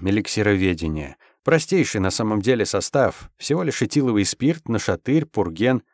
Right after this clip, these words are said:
и вода. И вуаля, исчезающие чернила готовы. Пока надпись свежая, её видно, как высохнет, становится бесцветной.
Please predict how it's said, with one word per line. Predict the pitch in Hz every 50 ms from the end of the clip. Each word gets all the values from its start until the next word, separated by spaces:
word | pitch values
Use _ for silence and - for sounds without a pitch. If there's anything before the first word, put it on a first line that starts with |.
| _ _
и | - 156
вода. | 160 165 117 87 87 80 - - _ _ _ _ -
И | 113 110 104 98
вуаля, | 85 98 120 123 120 123 120 - 104 - _ _ _
исчезающие | 107 98 - - 107 90 87 113 135 147 131 - 147 151
чернила | 131 - 123 101 90 92 98 104 107
готовы. | 101 107 110 104 _ - 78 71 - - _ _ _ _ _ _ _
Пока | - 113 - 113 101
надпись | 101 101 85 _ - 98 -
свежая, | - - 98 95 110 123 101 104 104
её | 101 95 95 95
видно, | 92 101 135 160 120 95 78 - - _
как | - 107 92 - -
высохнет, | 101 139 156 - - 156 - 180 185 165 -
становится | - - - 92 85 90 104 110 - - 107
бесцветной. | 95 104 104 - - - - 82 73 - - - - -